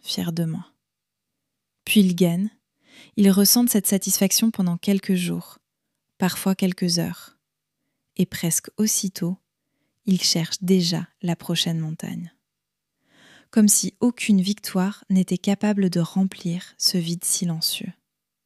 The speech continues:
Je t'ai vu gagner, je t'ai vu perdre aussi. Et j'ai remarqué quelque chose. Les défaites t'ont souvent davantage construit que les victoires. Les victoires nourrissent parfois l'ego.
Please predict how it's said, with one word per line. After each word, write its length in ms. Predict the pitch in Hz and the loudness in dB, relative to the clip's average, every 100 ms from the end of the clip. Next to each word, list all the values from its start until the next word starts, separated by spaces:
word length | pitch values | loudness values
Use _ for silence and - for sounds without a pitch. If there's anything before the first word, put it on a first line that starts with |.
| _ _ _ _ _ _ _ _ | _ _ _ _ _ _ _ _
Je 160 | - 190 | 0 2
t'ai 180 | 190 | 4
vu 160 | 180 180 | 2 2
gagner, 460 | 190 180 165 175 - _ _ _ _ _ _ - | 2 2 0 -4 -12 _ _ _ _ _ _ -2
je 140 | 185 | -2
t'ai 160 | - 175 | 0 -2
vu 160 | 170 | -2
perdre 420 | - 165 160 165 | -2 -2 -2 -6
aussi. 340 | 156 - - 175 _ _ _ _ _ _ _ _ _ _ - | -6 -6 -6 -10 _ _ _ _ _ _ _ _ _ _ -2
Et 80 | |
j'ai 140 | 185 190 | 2 4
remarqué 440 | 196 208 - 262 | 4 0 0 -4
quelque 320 | 240 190 180 | -2 -2 -2
chose. 520 | 175 - - 185 - - _ _ _ _ _ _ _ _ _ - | -6 -6 -10 -12 -16 -20 _ _ _ _ _ _ _ _ _ 2
Les 160 | 196 | 2
défaites 580 | 175 220 - 190 - - - | 6 4 2 -4 -6 -12 -6
t'ont 140 | 196 | -4
souvent 320 | - 185 175 | -2 -4 -4
davantage 720 | 170 185 208 196 185 160 165 | 0 2 2 2 -2 -4 -6
construit 560 | - 202 - - 180 196 _ | -4 -2 -2 -4 -8 -10 _
que 120 | - | -6
les 120 | 175 165 | -2 -2
victoires. 720 | 160 - - - - - _ _ _ _ _ _ _ _ _ _ _ _ _ - | -4 -10 -12 -12 -14 -20 _ _ _ _ _ _ _ _ _ _ _ _ _ 4
Les 160 | 196 | 4
victoires 440 | 185 196 - 254 240 | 6 0 2 4 4
nourrissent 320 | 190 180 - | 4 2 0
parfois 380 | 190 - 214 208 | -2 -2 0 2
l'ego. 360 | 180 170 175 | 2 0 -4